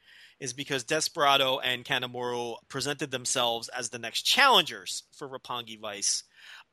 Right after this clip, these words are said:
I, look, I said that that probably should have been the match on this show. It would have been a much better match than Taichi and Taka.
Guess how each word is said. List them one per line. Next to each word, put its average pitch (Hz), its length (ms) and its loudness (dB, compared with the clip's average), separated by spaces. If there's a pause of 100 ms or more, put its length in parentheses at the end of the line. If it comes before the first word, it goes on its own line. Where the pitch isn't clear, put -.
(120)
I, 175 380 6 (720)
look, 202 340 2
I 180 160 4
said 190 320 2
that 156 180 -4
that 185 160 -4
probably 175 420 -2
should 160 200 -2
have 135 100 -8
been 139 140 -8
the 135 80 -10
match 127 280 -4
on 123 140 -6
this 180 140 4
show. 139 180 2
It 143 80 -2
would 180 80 -2
have 147 60 -6
been 143 80 -4
a 139 40 -6
much 175 280 4
better 143 160 4
match 110 280 -4
than 113 80 -10
Taichi 123 460 -6
and 101 100 -16
Taka. 113 380 -8